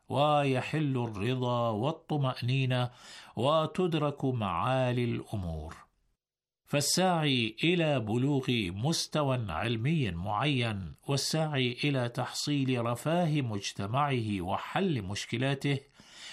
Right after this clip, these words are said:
والساعي إلى الدفاع عن وطنه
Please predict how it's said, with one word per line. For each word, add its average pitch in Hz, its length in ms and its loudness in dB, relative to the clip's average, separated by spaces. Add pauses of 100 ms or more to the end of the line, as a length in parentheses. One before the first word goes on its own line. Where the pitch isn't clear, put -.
(120)
والساعي 147 840 0
إلى 165 180 2
الدفاع 131 800 2
عن 135 320 2
وطنه 131 720 0